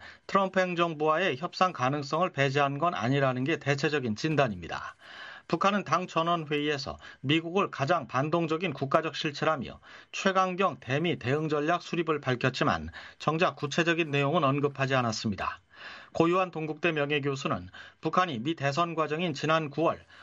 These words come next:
우라늄 농축 시설을 처음 공개했고 이번에 최강경 대미 대응 전략을 공언한 것도 미국과의 협상을 염두에 둔 압박 카드의 성격이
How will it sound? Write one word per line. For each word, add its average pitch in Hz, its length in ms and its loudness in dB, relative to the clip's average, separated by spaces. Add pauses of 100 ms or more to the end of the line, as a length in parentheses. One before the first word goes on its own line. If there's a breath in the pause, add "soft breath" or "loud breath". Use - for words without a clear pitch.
우라늄 175 440 0
농축 160 340 -6
시설을 160 400 -2
처음 175 300 -4
공개했고 139 680 -2 (360 loud breath)
이번에 151 420 0 (300 loud breath)
최강경 160 680 0
대미 143 280 -2
대응 143 300 0
전략을 156 440 0
공언한 143 380 0
것도 95 380 -2 (300 loud breath)
미국과의 170 560 2
협상을 185 400 2
염두에 147 380 0
둔 175 160 -2
압박 180 360 2
카드의 175 400 -2
성격이 180 500 -4